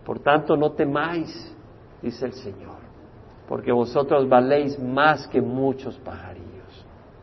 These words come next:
Si un pajarillo no puede caer a tierra, ¿usted cree que Jesús estaba exagerando?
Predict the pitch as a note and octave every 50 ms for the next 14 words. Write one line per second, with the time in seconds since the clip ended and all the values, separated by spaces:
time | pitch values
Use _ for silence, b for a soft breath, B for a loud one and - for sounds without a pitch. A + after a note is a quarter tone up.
0 | - - - - - - - - - - E3+ G3+ G3+ G3 C4+ A3+ F3+ G3 G3 G3+
1 | G#3 G#3 G3 F#3+ G3 G3+ G3+ G3+ G3 G3+ G3 F3 F#3+ G3 F#3 E3+ F3+ - - D#3
2 | E3 G3+ A3 A3+ G3 F3 E3+ - - G3 - - - G3+ G3+ G3+ G#3 G3+ G3 G3
3 | F#3 C#3+ D3 C#3 - E3+ E3+ F3+ E3+ - - D3+ D3+ E3 D#3 - - C3+ G#2 -
4 | A2 G#2 F#2+ F#2+ F#2+ G#2 B2+ E3 F#3+ A#3+ B3+